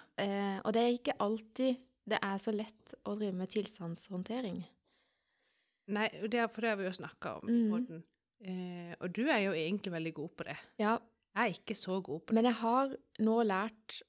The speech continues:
Speaker 1: at det finnes enkelte ting <laughs> som også kan sette stopper for det, faktisk. Av og til så må man bare lytte til kroppen,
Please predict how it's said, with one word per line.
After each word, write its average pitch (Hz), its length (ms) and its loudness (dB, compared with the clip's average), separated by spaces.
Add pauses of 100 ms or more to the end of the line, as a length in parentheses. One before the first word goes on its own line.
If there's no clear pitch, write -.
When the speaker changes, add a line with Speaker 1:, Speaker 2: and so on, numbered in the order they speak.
Speaker 1:
at 208 120 -2
det 208 100 -8
finnes 220 500 2 (300)
enkelte 220 540 2
ting 233 300 4 (720)
<laughs> 294 300 4
som 277 320 2 (280)
også 226 300 2
kan 226 160 0
sette 226 420 -4
stopper 208 420 -2
for 185 140 -2
det, 170 180 0
faktisk. 208 480 -4 (540)
Av 254 180 6
og 254 80 4
til 247 120 4
så 247 120 2
må 220 200 6
man 208 140 4
bare 196 240 6
lytte 202 300 0
til - 140 -8
kroppen, 214 460 0